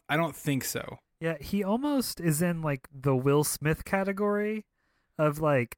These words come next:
Speaker 2: I really
Speaker 1: Mm-hmm.
Speaker 2: like him. I'm not even sure how talented he is. I just like him.
Speaker 1: <laughs> Oh, I think he's talented. I think he's in, like, he's an honorary mention for sure. It's like Carey Mulligan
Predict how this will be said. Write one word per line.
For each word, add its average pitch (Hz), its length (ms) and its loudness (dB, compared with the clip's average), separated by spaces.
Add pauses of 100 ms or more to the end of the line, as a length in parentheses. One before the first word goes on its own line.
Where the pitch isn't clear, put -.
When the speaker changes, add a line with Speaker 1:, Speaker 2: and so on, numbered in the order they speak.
(100)
Speaker 2:
I 160 120 4
really 196 320 6
Speaker 1:
Mm-hmm. 156 80 6
Speaker 2:
like 151 260 4
him. 147 100 6
I'm 143 100 4
not 190 140 4
even 202 200 0
sure 170 220 2
how 139 180 4
talented 120 560 0
he 110 200 -6
is. 101 220 -4
I 135 80 -6
just 147 200 0
like 117 260 -2
him. 95 100 -2 (540)
Speaker 1:
<laughs> 180 60 0 (1500)
Oh, 175 80 4
I 262 120 4
think 370 200 0
he's 311 180 2
talented. 151 760 2
I 185 100 4
think 269 180 0
he's 247 180 4
in, 220 300 2 (360)
like, 165 300 -2
he's 240 220 4
an 285 80 4
honorary 185 460 4
mention 147 360 0
for 123 60 2
sure. 110 260 -2
It's - 200 -4
like 190 180 0
Carey 208 340 2
Mulligan 151 680 2